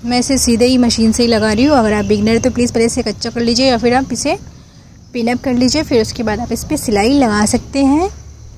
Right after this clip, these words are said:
देखिए, इसको मैंने पूरे गु-, गोलाई में रखते हुए इसमें सिलाई लगा लेनी है।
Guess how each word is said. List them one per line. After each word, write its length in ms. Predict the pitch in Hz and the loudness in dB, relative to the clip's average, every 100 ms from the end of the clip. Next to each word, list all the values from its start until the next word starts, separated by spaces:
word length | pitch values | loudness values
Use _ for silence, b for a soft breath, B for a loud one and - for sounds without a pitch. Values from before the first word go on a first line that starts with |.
| - - - - _ _ _ - | -20 -20 -20 -20 _ _ _ -8
देखिए, 260 | 254 262 294 | -4 0 0
इसको 220 | 269 277 | 0 2
मैंने 200 | 262 269 | 2 2
पूरे 280 | 269 247 254 | 2 2 2
गु-, 380 | 214 190 202 202 | 2 2 2 4
गोलाई 220 | 226 226 | 4 4
में 120 | 247 | 4
रखते 280 | 247 - 247 | 2 -2 -2
हुए 220 | 220 214 | 2 2
इसमें 240 | 240 254 | 2 2
सिलाई 380 | 254 220 202 202 | 2 2 0 2
लगा 280 | 220 214 208 | 2 2 2
लेनी 380 | 208 220 226 240 | 4 4 6 4
है। 280 | 233 240 | 4 2